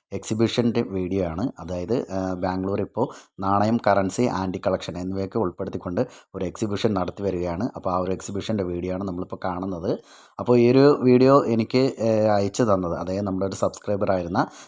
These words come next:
ആ, ജ്യോതിഷ്, അദ്ദേഹം അവിടെ ബാംഗ്ലൂർ എക്സിബിഷൻ സന്ദർശിക്കുകയും അവിടെ നിന്ന് എനിക്ക് എടുത്ത് അയച്ചു തന്നൊരു വീഡിയോ ആണ്. അപ്പോൾ ഈ ഒരു വീഡിയോയിലൂടെ നമുക്ക് കാണുമ്പോൾ തന്നെ മനസ്സിലാവും, ഒരുപാട് വില കിട്ടുന്ന നാണയങ്ങൾ, കറൻസികൾ, അതുപോലെ തന്നെ ആൻറ്റിക് കളക്ഷൻസ്, അങ്ങനെ ഒരുപാട് സാധനങ്ങൾ നമുക്ക് ഈ ഒരു വീഡിയോയിലൂടെ കാണാൻ പറ്റുന്നുണ്ട്.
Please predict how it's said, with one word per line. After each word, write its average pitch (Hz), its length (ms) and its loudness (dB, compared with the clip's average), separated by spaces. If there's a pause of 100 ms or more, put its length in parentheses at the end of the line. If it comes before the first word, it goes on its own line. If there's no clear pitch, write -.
ആ, 98 180 -6
ജ്യോതിഷ്, 98 540 -2
അദ്ദേഹം 98 460 0
അവിടെ 92 220 0
ബാംഗ്ലൂർ 95 400 0
എക്സിബിഷൻ 95 520 -6
സന്ദർശിക്കുകയും 92 720 -4 (300)
അവിടെ 113 240 4
നിന്ന് 120 240 6
എനിക്ക് 104 240 -2
എടുത്ത് 98 280 -2
അയച്ചു 92 260 -2
തന്നൊരു 95 260 -2
വീഡിയോ 87 300 -4
ആണ്. 85 180 -4 (360)
അപ്പോൾ 98 140 -4
ഈ 98 80 2
ഒരു 101 100 0
വീഡിയോയിലൂടെ 104 520 2
നമുക്ക് 98 260 -4
കാണുമ്പോൾ 98 300 0
തന്നെ 101 200 -2
മനസ്സിലാവും, 98 440 -2
ഒരുപാട് 113 560 4
വില 95 200 -2
കിട്ടുന്ന 101 400 -4 (420)
നാണയങ്ങൾ, 101 640 0
കറൻസികൾ, 95 680 0
അതുപോലെ 90 300 -4
തന്നെ 110 160 -2 (100)
ആൻറ്റിക് 101 460 -4
കളക്ഷൻസ്, 87 580 -2 (300)
അങ്ങനെ 107 220 0
ഒരുപാട് 110 420 4
സാധനങ്ങൾ 107 500 2
നമുക്ക് 98 240 -2
ഈ 98 80 0
ഒരു 95 120 -2
വീഡിയോയിലൂടെ 95 400 -4
കാണാൻ 92 320 -4
പറ്റുന്നുണ്ട്. 87 380 -8